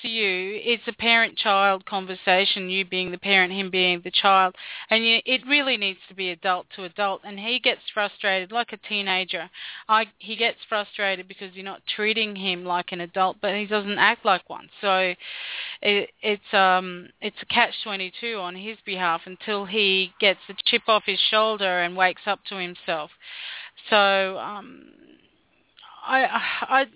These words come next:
I mean, I, I'm no counselor, I'm no Doctor Phil, but I would, I would say that really what have you,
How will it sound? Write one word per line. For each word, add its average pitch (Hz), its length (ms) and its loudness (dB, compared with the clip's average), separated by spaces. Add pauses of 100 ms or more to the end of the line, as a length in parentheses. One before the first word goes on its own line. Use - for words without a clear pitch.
(200)
I 240 100 -4
mean, 240 220 -2
I, 233 60 0 (160)
I'm 240 240 -6
no 220 360 0 (160)
counselor, 202 640 0
I'm 185 100 -8
no 196 160 -4
Doctor 196 440 -6
Phil, 180 220 0
but 180 140 0
I 190 180 6
would, 190 240 -8 (720)
I 208 180 4
would 202 260 -6 (120)
say 190 540 2 (640)
that 190 400 4 (960)
really 226 920 -2 (280)
what 240 260 2
have 226 380 2
you, 226 160 0